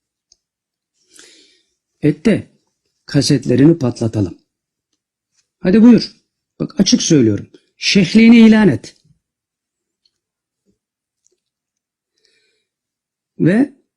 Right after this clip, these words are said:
devam ediyorum. İki bin dokuz yılında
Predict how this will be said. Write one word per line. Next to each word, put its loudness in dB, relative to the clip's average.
devam 0
ediyorum. -4
İki 0
bin 6
dokuz 0
yılında 0